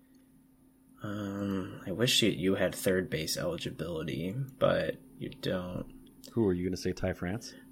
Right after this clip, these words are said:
Speaker 1: Uh, Tommy La Stella.
Speaker 2: Oh, okay.
Speaker 1: Um, no,
Speaker 2: I like
Speaker 1: but
Speaker 2: Ty France, man.
Speaker 1: I do like Ty France as well. Um, I, I'm glad that he got out of San Diego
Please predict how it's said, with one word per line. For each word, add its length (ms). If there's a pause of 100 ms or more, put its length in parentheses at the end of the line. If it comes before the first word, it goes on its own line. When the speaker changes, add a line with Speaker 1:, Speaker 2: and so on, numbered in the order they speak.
(100)
Speaker 1:
Uh, 380
Tommy 300
La 120
Stella. 580 (480)
Speaker 2:
Oh, 200
okay. 280 (840)
Speaker 1:
Um, 640 (520)
no, 240
Speaker 2:
I 60
like 200
Speaker 1:
but 60
Speaker 2:
Ty 160
France, 420
man. 200 (180)
Speaker 1:
I 100
do 200
like 160
Ty 180
France 340
as 160
well. 240 (360)
Um, 480 (380)
I, 120
I'm 220
glad 220
that 120
he 120
got 180
out 140
of 60
San 200
Diego 460